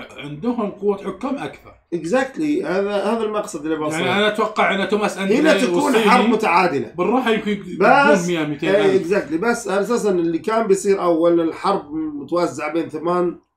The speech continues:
Speaker 2: مناطق على ثمان جيل. الحين بالعكس، يمكن الحركة ذي انقلبت ضد الصياد، ضد، قصدي، ملك التنانين. إن الحين جيشك هو اللي انتشر في، في كندا أو في أمريكا أو بين بعض الدول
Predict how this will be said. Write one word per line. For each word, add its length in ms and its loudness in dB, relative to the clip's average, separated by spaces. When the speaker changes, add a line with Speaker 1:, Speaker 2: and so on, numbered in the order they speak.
Speaker 2:
مناطق 720 -2
على 220 -6
ثمان 340 0
جيل. 200 -4
الحين 260 0
بالعكس، 380 -2
يمكن 200 -4
الحركة 400 0
ذي 140 0
انقلبت 420 2
ضد 280 0
الصياد، 640 -2
ضد، 320 -2
قصدي، 300 0
ملك 260 -2
التنانين. 600 -4
إن 100 -6
الحين 340 0
جيشك 440 2
هو 80 6
اللي 360 0
انتشر 480 0
في، 240 -10
في 300 -14
كندا 360 0
أو 120 -4
في 120 -4
أمريكا 360 -2
أو 140 -6
بين 280 -2
بعض 220 -4
الدول 480 2